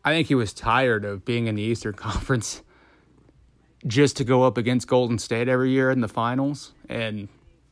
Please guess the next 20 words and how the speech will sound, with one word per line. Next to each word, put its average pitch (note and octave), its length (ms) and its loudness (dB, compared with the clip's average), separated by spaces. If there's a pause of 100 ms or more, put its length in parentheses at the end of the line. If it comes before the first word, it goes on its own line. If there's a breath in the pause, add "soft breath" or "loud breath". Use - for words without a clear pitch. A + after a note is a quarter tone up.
(160)
you C3 80 -2
know, A2 160 0
lose, A2 500 -4
except - 360 -6
for A2 100 -6
the G2+ 100 -6
one G#2+ 260 -4
year G2+ 280 -4
where G2 340 -6 (1200 soft breath)
everything A2+ 560 2
literally A2 360 4
fell A2+ 300 0
into G#2 160 -4
Cleveland's G#2+ 520 -2
lap A2 280 6
and G#2 80 -4
they G2+ 60 -6
won G#2 160 -4
a F#2 80 -8
title. A2 400 -4